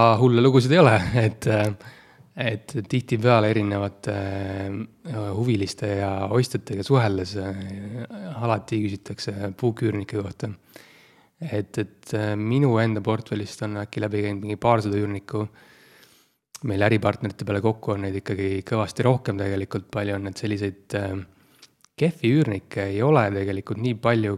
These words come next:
kui kardetakse. Võib-olla on üks või kaks olukorda, kui praegu meenub, kus ei ole, kus on mingi hetk tekkinud probleem, et üürnik ei tasu üüri, aga et ta välja ei lähe või korteri ära lagastab, ei ole tekkinud. Et pigem, mis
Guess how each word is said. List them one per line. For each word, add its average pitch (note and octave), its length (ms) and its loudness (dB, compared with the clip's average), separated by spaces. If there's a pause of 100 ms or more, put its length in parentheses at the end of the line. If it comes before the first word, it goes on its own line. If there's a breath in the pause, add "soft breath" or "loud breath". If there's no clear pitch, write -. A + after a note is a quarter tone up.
kui G#2 260 -6
kardetakse. A2 640 -2 (500 soft breath)
Võib-olla G#2 300 -2
on G#2+ 80 0
üks - 300 -2 (920)
või A#2+ 200 2
kaks A2 320 0
olukorda, G2+ 360 0
kui G2+ 120 -4
praegu G#2 280 0
meenub, G#2 320 0
kus - 220 -6
ei G#2+ 60 0
ole, G#2 200 2 (760 soft breath)
kus - 300 -4
on G#2 140 2
mingi A2 280 2
hetk A2 140 -2
tekkinud G#2 300 -6
probleem, G#2+ 280 0
et F#2+ 120 -4
üürnik G#2+ 280 2
ei A2 80 -6
tasu G2 200 2
üüri, A#2 260 4 (640 soft breath)
aga A#2 280 -2
et - 80 -10
ta - 100 -4
välja B2+ 340 6
ei G#2 80 2
lähe G#2 240 2
või G2 160 0
korteri A2+ 440 0
ära B2 180 6
lagastab, G2+ 640 -4
ei A#2 220 0
ole G2 200 0
tekkinud. F#2 400 -8 (880 soft breath)
Et A2 120 0
pigem, D#3 400 6
mis A2+ 220 0